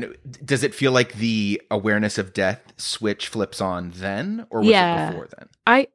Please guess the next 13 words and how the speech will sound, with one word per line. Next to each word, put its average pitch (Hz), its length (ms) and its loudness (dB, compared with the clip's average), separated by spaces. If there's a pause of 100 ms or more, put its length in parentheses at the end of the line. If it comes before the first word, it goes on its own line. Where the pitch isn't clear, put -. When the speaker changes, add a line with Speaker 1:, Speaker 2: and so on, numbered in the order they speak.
Speaker 2:
I - 40 -8
Speaker 1:
Okay. 247 180 2
Speaker 2:
think, 277 220 2
uh, 240 180 0
that's 185 240 4
when 160 140 -6
it - 160 -10
switches - 400 -12
on. 160 380 -12 (420)
I 202 100 6
was 233 200 6
a 233 80 4
pretty, 170 800 -2